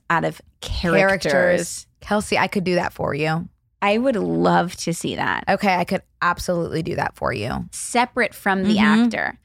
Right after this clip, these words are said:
Speaker 2: There are some times that it's so easy to separate the character from the actor, and sometimes it's really hard.
Speaker 1: Yeah.
Speaker 2: Yeah.
Speaker 1: Like, do you like M G G's character?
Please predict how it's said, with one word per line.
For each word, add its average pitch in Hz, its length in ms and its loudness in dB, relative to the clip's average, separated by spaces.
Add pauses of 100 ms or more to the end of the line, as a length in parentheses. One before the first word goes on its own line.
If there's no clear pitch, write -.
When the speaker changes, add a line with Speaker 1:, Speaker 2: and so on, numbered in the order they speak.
Speaker 2:
There 240 140 2
are 233 120 2
some 208 280 0
times 240 280 0
that 180 140 0
it's 180 140 -4
so 180 240 2
easy 165 320 -2
to 196 80 0
separate 214 360 0
the 220 100 -4
character 214 340 0
from 233 160 0
the 233 80 2
actor, 240 340 0
and 208 200 0
sometimes 190 300 2
it's 190 140 -2
really 170 260 2
hard. 160 440 0 (140)
Speaker 1:
Yeah. 180 340 0 (260)
Speaker 2:
Yeah. 139 280 2 (300)
Speaker 1:
Like, 240 220 -2 (340)
do 220 100 -2
you 226 200 2
like 196 320 2
M 175 240 0
G 185 180 -2
G's 165 480 -4 (120)
character? 220 760 0